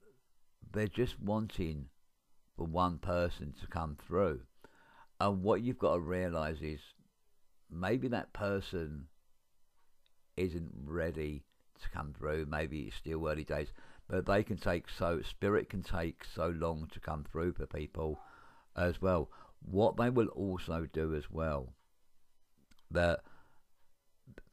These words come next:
they bring their loved ones through, first of all, but you've got to realise that when the other loved ones comes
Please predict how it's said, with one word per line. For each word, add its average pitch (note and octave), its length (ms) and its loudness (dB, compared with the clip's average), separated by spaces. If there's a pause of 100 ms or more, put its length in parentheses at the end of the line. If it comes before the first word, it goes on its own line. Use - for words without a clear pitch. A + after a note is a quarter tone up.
(180)
they E2 120 0
bring D#2+ 260 -2
their D#2 120 2
loved D#2 260 0
ones D#2+ 260 -2 (140)
through, E2 400 2
first E2+ 300 -2
of F2 80 -2
all, F2 120 4
but F2 220 0
you've F2+ 280 -4
got - 240 2
to G2+ 120 -6
realise F2 520 4
that D#2+ 220 0 (420)
when F2+ 340 2
the F#2 140 2
other G2 180 4
loved F#2+ 240 4
ones E2+ 220 0
comes E2+ 360 -2